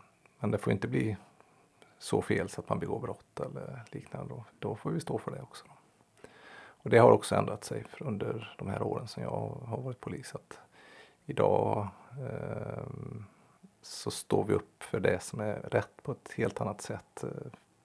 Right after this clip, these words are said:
när jag började som polis så kunde det verkligen vara att, att man skyddade varandra och, och det fanns ju en, en, eh, en, en yrkesstolthet där man, ja,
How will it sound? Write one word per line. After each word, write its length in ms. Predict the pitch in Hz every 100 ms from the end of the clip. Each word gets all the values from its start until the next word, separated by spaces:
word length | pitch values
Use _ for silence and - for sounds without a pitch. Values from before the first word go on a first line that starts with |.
| -
när 120 | 123
jag 100 | 98
började 220 | 110 104
som 140 | - 117
polis 260 | 110 107
så 80 | -
kunde 240 | - 104
det 60 | 98
verkligen 340 | 104 - -
vara 180 | 101 104
att, 160 | 98 -
att 160 | -
man 100 | 92
skyddade 380 | - 117 113 110
varandra 480 | 104 110 - 110 -
och, 340 | - - 120 - _ - - - - - - - _
och 400 | 139 123 127 - 123 123 117 - - - - - _
det 260 | 131 123 107
fanns 320 | 123 110 -
ju 40 |
en, 220 | 120 - -
en, 300 | 107 98 104
eh, 360 | 104 98 - 98 - - _ _ - - - - - - - - - - _ -
en, 280 | 120 - -
en 180 | 95
yrkesstolthet 1200 | 113 110 - 95 - - - 98 95 - 98 95 -
där 80 |
man, 360 | 101 98 95 95 -
ja, 220 | - 104